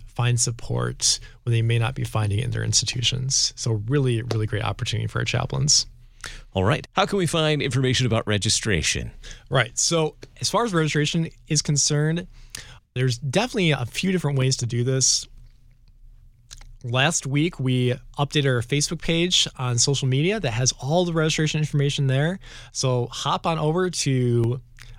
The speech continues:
Speaker 1: L C M S S P M on Facebook to find that information. If you're not on social media, we encourage you to reach out to our S P M office. Our email address is S P M at L C M S dot org.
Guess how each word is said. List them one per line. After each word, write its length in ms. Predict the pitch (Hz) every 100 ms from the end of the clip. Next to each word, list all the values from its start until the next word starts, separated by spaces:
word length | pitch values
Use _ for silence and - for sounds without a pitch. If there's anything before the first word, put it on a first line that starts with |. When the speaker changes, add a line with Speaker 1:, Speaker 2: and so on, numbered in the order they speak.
| - -
Speaker 1:
L 100 | 147
C 180 | - 156
M 100 | 147
S 180 | 147 - -
S 140 | 135
P 200 | - 139
M 140 | 156
on 140 | 131 107
Facebook 720 | - 127 170 - 220 - -
to 80 | 131
find 240 | - 131
that 80 | 147
information. 580 | 147 151 147 160 180 175
If 160 | 131 127
you're 120 | 127
not 360 | 120 160 233 156
on 100 | 135
social 340 | 135 127 123
media, 480 | 120 117 123 135 151 - - -
we 80 | 131
encourage 360 | 127 202 190
you 60 | 170
to 60 |
reach 320 | 135 143 170 147
out 260 | 143 -
to 100 | -
our 100 | 131
S 200 | - 139
P 180 | - 147
M 200 | 135 127 - -
office. 640 | 131 175 113 113 - - - - -
Our 120 | 131
email 320 | 156 156 180 160
address 520 | 139 139 143 - - -
is 600 | 139 123 110 104 - - - - - - - - -
S 160 | 160 170
P 180 | - 165
M 220 | 165 175 -
at 140 | 127
L 120 | 131
C 160 | 143 165
M 80 | 143
S 140 | 151
dot 140 | 131 117
org. 420 | 127 143 170 196